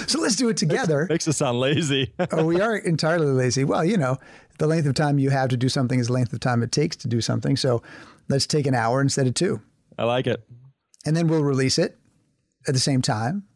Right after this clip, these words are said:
Speaker 1: And both our audiences will get great value from it. And the reason that I originally wanted Grant to be on Steal the Show is because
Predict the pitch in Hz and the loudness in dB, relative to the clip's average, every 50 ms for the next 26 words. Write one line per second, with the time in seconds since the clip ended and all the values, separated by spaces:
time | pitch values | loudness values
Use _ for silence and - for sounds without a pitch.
0 | _ _ _ _ - - 135 135 139 135 120 139 143 143 - 147 131 120 120 123 | _ _ _ _ -6 -2 0 0 0 2 2 0 0 0 0 0 0 2 2 2
1 | 127 127 123 - 135 127 120 120 135 127 143 135 135 - 139 131 127 113 135 131 | 2 2 2 2 0 0 0 0 -2 0 0 -2 0 0 0 0 0 0 0 0
2 | 139 156 156 135 120 113 - - 156 151 135 - - - - - - - - - | 0 2 2 2 0 0 0 -2 0 0 0 -2 -4 -8 -18 -20 -20 -18 -20 -20
3 | - - - - 175 170 175 190 247 285 220 208 180 165 156 147 143 143 139 131 | -20 -12 -6 -2 0 0 2 2 2 2 2 2 0 2 2 2 2 2 2 2
4 | 135 135 131 - 139 131 117 123 127 127 120 113 113 - 131 127 127 127 - - | 2 0 0 0 0 2 2 2 2 0 0 -2 -2 -2 0 0 0 -2 -4 -6
5 | - - - - 131 127 123 123 120 120 117 113 127 127 123 123 127 - 135 135 | -6 -4 -2 0 2 2 2 2 2 0 0 0 0 0 2 0 0 0 0 0
6 | 131 131 135 135 127 120 120 123 120 123 139 127 - - - 151 131 110 107 - | 2 2 2 2 2 2 2 2 0 -2 -4 -6 -4 -2 0 0 0 0 0 0
7 | 220 254 226 151 131 113 - 135 - - 139 131 120 - | 0 0 2 2 0 0 0 -2 0 0 0 0 0 -2